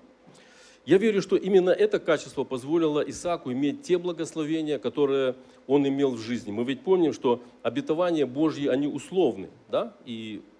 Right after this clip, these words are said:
они все нач-, они все пред-, ну, также предваряются или в-, обязательно упоминается слово такое, которое мы не очень любим, но оно есть. «Если». <laughs>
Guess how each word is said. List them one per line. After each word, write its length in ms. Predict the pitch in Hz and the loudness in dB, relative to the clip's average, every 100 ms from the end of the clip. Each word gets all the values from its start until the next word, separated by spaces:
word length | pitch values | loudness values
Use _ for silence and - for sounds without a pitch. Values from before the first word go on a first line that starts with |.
| _ | _
они 360 | 117 135 175 - - - | -4 -2 -2 -6 -14 -18
все 240 | - 214 | -2 0
нач-, 240 | 170 - | 0 -2
они 220 | 117 120 147 | -4 -4 -4
все 280 | - 214 214 - | 0 0 0 -6
пред-, 240 | - 127 123 | -8 -6 -6
ну, 140 | 202 | -12
также 380 | - 147 - 127 - - _ 143 | -4 -4 -4 -12 -14 -20 _ -6
предваряются 800 | 127 123 160 185 165 - 135 127 - - | -2 0 0 0 -4 -6 -8 -10 -18 -10
или 180 | 127 120 | -6 -6
в-, 180 | 113 117 | -6 -10
обязательно 500 | 113 117 165 165 117 | -8 -6 -6 -4 -4
упоминается 580 | 117 117 147 139 120 | -2 -2 -2 -4 -8
слово 340 | - 131 147 123 | -12 -6 -6 -6
такое, 280 | - 127 107 | -8 -6 -6
которое 320 | 107 113 113 | -6 -6 -6
мы 100 | 110 | -4
не 80 | 113 | -4
очень 260 | 107 110 | -6 -8
любим, 320 | 110 196 113 | -10 -6 -6
но 100 | 104 | -6
оно 140 | 98 101 | -8 -8
есть. 340 | 220 160 - _ _ | -6 -6 -8 _ _
«Если». 540 | 101 117 190 - 101 - - - | -8 2 2 2 -12 -16 -12 -6
<laughs> 220 | 131 | -6